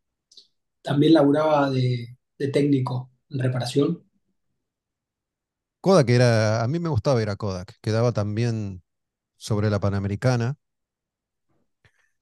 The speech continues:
Speaker 2: Aho-, ahora hay otra cosa, hace muchos años que hay otra cosa, pero bueno, era, era un predio gigante, una,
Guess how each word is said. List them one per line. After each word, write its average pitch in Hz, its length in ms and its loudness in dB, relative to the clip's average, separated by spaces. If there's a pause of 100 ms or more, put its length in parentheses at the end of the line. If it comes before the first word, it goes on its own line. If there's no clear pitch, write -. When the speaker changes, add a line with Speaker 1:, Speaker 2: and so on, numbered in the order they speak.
(260)
Speaker 2:
Aho-, 107 380 0
ahora 101 520 0
hay 101 100 -2
otra 95 180 -6
cosa, 110 240 -6
hace 98 180 -8
muchos 101 300 -4
años 107 160 -2
que - 80 -6
hay 98 40 -2
otra 98 140 -4
cosa, 110 220 -2
pero 104 160 -2
bueno, 104 200 -2
era, 113 220 -4
era 113 120 -2
un 104 100 -2
predio 123 320 -2
gigante, 117 460 -6
una, 95 320 -8